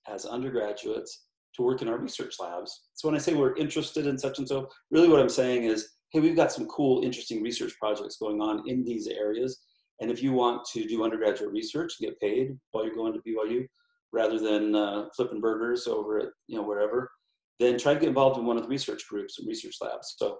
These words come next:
Doctor Hotchkiss, he hires students, undergraduate students, to study sediment and think about, um, he also does this really cool work where he looks at how, uh,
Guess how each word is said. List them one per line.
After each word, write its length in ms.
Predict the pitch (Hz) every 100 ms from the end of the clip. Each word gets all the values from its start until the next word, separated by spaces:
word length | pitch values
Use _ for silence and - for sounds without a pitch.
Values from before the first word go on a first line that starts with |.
| -
Doctor 180 | 127 127
Hotchkiss, 380 | 139 - 170 -
he 120 | 139
hires 460 | 135 127 135 135 - _ _
students, 460 | - - 135 139 131
undergraduate 460 | 127 127 127 127
students, 520 | - 135 131 139 131 -
to 200 | 113 110
study 320 | 107 - 117
sediment 440 | 120 160 139 101 -
and 140 | -
think 160 | 127 117
about, 280 | 117 110 - - _ _ _ _ -
um, 280 | 113 101 117
he 140 | 131
also 260 | 165 170 170
does 160 | 127 110
this 160 | -
really 200 | 135 123
cool 260 | - 135 117
work 240 | 123 123
where 300 | 117 113 104 - _ _
he 100 | -
looks 240 | 123 131 117
at 80 | -
how, 420 | 120 110 107 - _ _
uh, 120 | 107